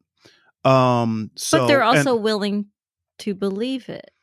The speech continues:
Speaker 1: Well, it takes a certain, it takes a certain
Speaker 2: Certain
Speaker 1: type
Speaker 2: mind.
Speaker 1: of
Speaker 2: <laughs>
Speaker 1: mind
Speaker 2: Yes.
Speaker 1: to be manipulated.
Speaker 2: Yes, it
Speaker 1: Um, I
Speaker 2: does.
Speaker 1: guess that's why some people are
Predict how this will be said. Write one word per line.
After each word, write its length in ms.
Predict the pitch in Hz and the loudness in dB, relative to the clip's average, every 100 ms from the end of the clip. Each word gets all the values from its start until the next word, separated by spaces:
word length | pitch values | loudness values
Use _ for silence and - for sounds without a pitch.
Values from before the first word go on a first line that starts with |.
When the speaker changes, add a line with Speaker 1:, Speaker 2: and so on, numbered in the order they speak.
| _ _ _ _ _ _ _ _ _ | _ _ _ _ _ _ _ _ _
Speaker 1:
Well, 400 | - 185 170 175 | 0 4 6 4
it 180 | 175 160 | 4 2
takes 300 | 175 160 - | 4 2 2
a 40 | |
certain, 440 | 147 175 165 151 135 | -2 2 2 2 -2
it 160 | 143 139 | -4 -2
takes 260 | 175 170 | -2 -2
a 80 | 160 _ | -8 _
certain 300 | - - 180 | -8 0 2
Speaker 2:
Certain 180 | 165 170 | 4 4
Speaker 1:
type 320 | 196 156 147 | 4 4 4
Speaker 2:
mind. 280 | 185 151 143 | 4 4 4
Speaker 1:
of 140 | 262 139 | 4 6
Speaker 2:
<laughs> 0 | |
Speaker 1:
mind 760 | 160 180 139 117 113 139 156 | 4 6 4 2 0 -2 0
Speaker 2:
Yes. 340 | 220 185 - - | 2 2 -2 0
Speaker 1:
to 140 | 160 | 0
be 280 | 131 131 120 | 2 2 2
manipulated. 880 | 135 151 208 226 170 131 101 95 - | 2 2 0 -2 -2 -2 -4 -8 -16
Speaker 2:
Yes, 320 | - 185 90 - | -6 -4 -4 -2
it 40 | |
Speaker 1:
Um, 220 | 120 120 117 | 2 2 2
I 220 | - 123 | 2 0
Speaker 2:
does. 40 | |
Speaker 1:
guess 220 | 135 135 | 0 0
that's 260 | - 135 - | 0 0 0
why 460 | 135 131 127 123 117 _ _ | 2 4 4 2 0 _ _
some 400 | - - 139 139 | -10 -2 2 2
people 400 | 147 135 139 | 2 0 2
are 80 | 135 | 2